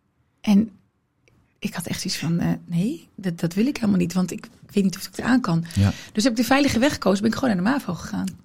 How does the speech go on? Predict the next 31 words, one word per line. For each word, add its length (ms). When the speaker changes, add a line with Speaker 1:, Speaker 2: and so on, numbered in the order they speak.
Speaker 2:
Terwijl, 360
terwijl 280
eigenlijk, 520
eh, 180
alle 180
wegen 220
open 200
lagen. 260
Speaker 1:
Ja, 380
Speaker 2:
Ja. 180
Speaker 1:
maar 180
gewoon 360
het 240
niet 180
durven, 380
omdat, 400
omdat 240
je 100
dacht 440
van: 340
"Nee, 160
dat, 200
dat 200
kan 140
niet. 160
Dat 100
Speaker 2:
Ja. 100
Speaker 1:
kunnen 180
alleen 160
maar 140
andere 380